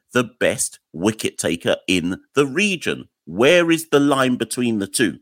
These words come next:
Now, a good friend of mine, whose name I won't call, but when you're listening to this, you'll know I'm talking about you, said to me, "Rakeem dominating at the domestic level is more a reflection of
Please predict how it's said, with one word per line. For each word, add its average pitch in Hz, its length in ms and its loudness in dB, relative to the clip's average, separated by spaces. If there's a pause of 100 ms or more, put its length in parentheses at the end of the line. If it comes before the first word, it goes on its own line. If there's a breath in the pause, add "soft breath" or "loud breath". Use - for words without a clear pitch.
(800 soft breath)
Now, 117 200 2
a 113 40 2
good 185 200 2
friend 147 340 2
of 85 100 -2
mine, 87 220 0
whose 104 160 -4
name 101 160 0
I 98 60 -2
won't 95 200 -2
call, 82 200 0
but 76 120 -6
when 101 120 0
you're 104 100 0
listening 90 300 -4
to 82 60 -12
this, 82 140 -8
you'll 87 120 -6
know 82 180 -2
I'm 78 120 -6
talking 82 260 -8
about 73 240 -6
you, 73 260 -8 (240 loud breath)
said 104 300 -2
to 110 120 -4
me, 85 360 -4 (500)
"Rakeem 151 560 -2
dominating 87 640 -2
at - 100 -8
the 90 80 -6
domestic 98 600 -6
level 82 460 -4 (460)
is 98 200 0
more 113 420 4
a 123 60 2
reflection 113 880 -4 (120)
of 85 520 0